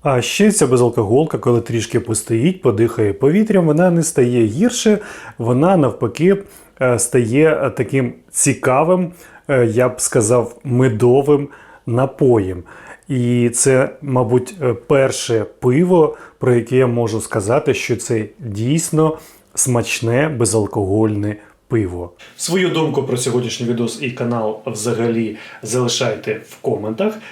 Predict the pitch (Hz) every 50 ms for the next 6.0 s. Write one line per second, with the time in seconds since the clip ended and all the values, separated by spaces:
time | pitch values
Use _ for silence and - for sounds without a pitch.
0 | - - - - - 135 123 117 - 123 120 117 117 117 113 120 139 - - 214
1 | 180 127 120 117 104 98 104 104 104 104 120 127 127 - 190 190 190 - - -
2 | - - - - - 127 120 123 131 117 - - 120 113 - 139 117 - - 127
3 | 117 110 113 131 175 208 196 180 160 - - - - - 117 117 110 104 101 110
4 | 107 - - - 127 113 - - - 147 175 185 175 175 165 147 135 131 123 131
5 | 131 - 127 127 120 127 123 117 113 - 117 107 - - - 113 110 107 104 104